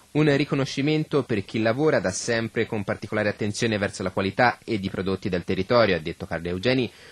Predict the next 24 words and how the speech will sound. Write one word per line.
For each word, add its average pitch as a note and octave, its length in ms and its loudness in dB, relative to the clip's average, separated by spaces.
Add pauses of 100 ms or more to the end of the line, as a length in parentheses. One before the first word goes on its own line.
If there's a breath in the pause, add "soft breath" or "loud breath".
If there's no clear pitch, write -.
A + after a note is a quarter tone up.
(160 loud breath)
"una F3 200 4
soddisfazione B2+ 680 0
per F2+ 160 -6
questi A2+ 240 -4
ragazzi C3 400 2
che A2+ 120 -2
insieme G#2 440 0
ai F#2 100 0
loro G2 240 0
prodotti G2 640 -6
portano F#2+ 460 -2
il E2+ 100 -6
nome F#2+ 240 -2
dell'isola F2+ 320 -2
d'Elba B2+ 340 2 (260 loud breath)
verso D#3+ 340 2
palcoscenici G#2+ 800 0
importanti E2 680 -6
a D#2+ 40 -4
livello E2+ 360 -4
nazionale E2 680 -4
e B2+ 100 -2
non C3+ 220 0
solo". D2+ 380 -6